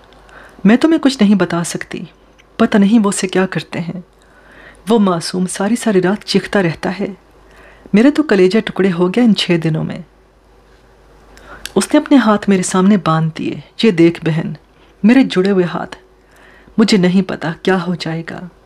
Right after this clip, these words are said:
ये तेरे ससुराल वाले बड़े जालिम लोग हैं, इनमें एक से बढ़कर एक जल्लाद है।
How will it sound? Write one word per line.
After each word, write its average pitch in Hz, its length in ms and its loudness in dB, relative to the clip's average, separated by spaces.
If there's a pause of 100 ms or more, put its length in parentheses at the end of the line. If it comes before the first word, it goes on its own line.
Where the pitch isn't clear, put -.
(480)
ये 220 60 4
तेरे 220 220 2
ससुराल 196 480 -2
वाले 202 220 0
बड़े 196 260 2
जालिम 170 360 0
लोग 165 280 -4
हैं, 170 260 -12 (560)
इनमें 262 260 6
एक 269 100 0
से - 140 0
बढ़कर 196 380 0
एक 202 140 0
जल्लाद 165 480 0
है। - 300 -12